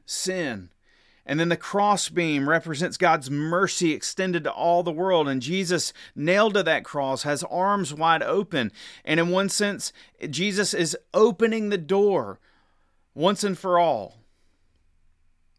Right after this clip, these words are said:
But entering in is not a matter of it just being an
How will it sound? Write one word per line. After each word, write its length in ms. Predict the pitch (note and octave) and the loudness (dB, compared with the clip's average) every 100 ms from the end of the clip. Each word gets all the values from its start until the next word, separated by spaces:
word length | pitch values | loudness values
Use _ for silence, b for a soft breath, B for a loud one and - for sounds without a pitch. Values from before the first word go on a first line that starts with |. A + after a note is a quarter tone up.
| _ | _
But 220 | A#2+ D#3+ | -2 0
entering 400 | E3+ G3+ A3 G3 | 2 2 2 0
in 220 | F#3 G#3+ F3 | 0 0 0
is 220 | C#3 E3 | -2 -2
not 280 | E3+ G3+ - | 0 0 0
a 80 | C#3 | 0
matter 440 | D#3 F#3 F#3 D#3+ | 0 0 2 2
of 380 | - C#3 D3 C#3+ | 2 0 0 -2
it 140 | B2+ D3 | -4 -6
just 240 | D3+ B2+ | -6 -6
being 220 | D#3+ D#3+ | -4 -4
an 80 | D3 | -4